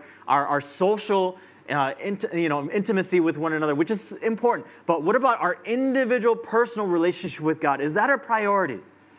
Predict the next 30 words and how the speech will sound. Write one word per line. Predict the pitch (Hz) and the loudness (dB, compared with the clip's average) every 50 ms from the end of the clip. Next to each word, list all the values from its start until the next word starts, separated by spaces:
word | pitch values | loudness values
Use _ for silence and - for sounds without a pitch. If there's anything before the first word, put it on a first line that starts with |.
| _ - - - - - | _ -20 -20 -20 -12 0
Is | - 208 208 | 0 4 4
our | 240 220 | 4 2
children's | - - - - 240 254 285 302 285 247 269 247 226 170 | 0 -4 -8 0 4 4 4 4 4 2 2 0 2 0
relationship | 180 190 196 202 196 175 - 208 196 185 | 0 2 2 2 2 0 0 -4 0 0
with | 196 170 | 2 2
God | 185 175 160 | 2 2 2
a | 160 | 0
priority | 151 - 190 185 190 175 160 156 | -4 -2 0 2 2 2 0 0
more | 160 185 220 262 302 | 2 2 4 4 4
than | 294 302 294 | 4 2 2
their | 269 269 240 | 2 2 2
education, | 202 202 196 202 - - 196 180 175 - - 123 104 - - - - - - | 2 0 -2 -6 -2 0 0 0 0 -2 -8 -8 -8 -10 -18 -20 -20 -8 0
more | 165 208 254 302 | 2 2 2 4
than | 302 294 277 | 2 2 0
the | 254 | 0
best | 190 - 214 196 180 - - | 2 2 2 0 0 -2 -12
schools | - - 226 240 233 185 | -6 -2 0 0 2 2
that | 214 170 | 0 0
they're | 190 175 | 0 0
gonna | 170 156 151 | 0 0 0
get | 135 147 143 123 120 | -2 -2 -2 -2 -4
into? | 113 101 - - 107 95 - - _ _ _ _ _ _ _ _ _ _ _ _ _ _ _ - | -8 -10 -10 -12 -12 -12 -12 -16 _ _ _ _ _ _ _ _ _ _ _ _ _ _ _ -4
Is | 185 196 180 | -2 -2 0
their | 160 170 202 240 294 320 | 2 4 4 4 4 4
relationship | 311 294 262 233 208 - - 214 180 | 4 4 4 2 0 0 -4 -2 -2
with | 170 147 | 0 2
God? | 165 151 139 - | 2 0 4 4
Don't, | 233 277 294 - - - - - - 139 | 2 2 2 -4 -12 -20 -20 -16 -14 -4
do | 123 175 247 294 330 | 0 2 2 4 4
not | 311 269 247 254 247 220 180 - | 4 4 4 4 4 2 0 -4